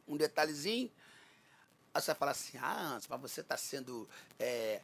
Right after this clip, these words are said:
saudosista." Não, eu não estou dizendo isso, eu estou falando que nós, às vezes, é melhor você, é, gastar um tempo em uma música do que você fazer um L P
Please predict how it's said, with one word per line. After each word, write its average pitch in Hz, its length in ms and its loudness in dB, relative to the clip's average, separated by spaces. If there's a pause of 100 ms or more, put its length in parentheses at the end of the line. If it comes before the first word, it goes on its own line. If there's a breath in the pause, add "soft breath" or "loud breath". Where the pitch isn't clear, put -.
(120)
saudosista." 131 760 -2 (100)
Não, 123 340 2 (120)
eu 110 60 -4
não 110 120 0
estou 127 220 0
dizendo 127 320 -2
isso, 98 160 -6
eu 110 40 -4
estou - 200 2
falando 131 560 8
que 160 300 10 (460 soft breath)
nós, 151 440 8 (220)
às 123 200 4
vezes, 151 600 8
é 131 100 6
melhor 135 320 6
você, 135 380 2 (260 loud breath)
é, 131 100 2
gastar 151 440 8
um 214 100 6
tempo 139 500 0 (260 soft breath)
em 151 100 10
uma 151 160 6
música 170 520 4 (300 loud breath)
do 151 140 2
que 202 120 12
você 180 260 4
fazer 151 480 4 (140)
um 196 180 6
L 175 120 4
P 202 320 8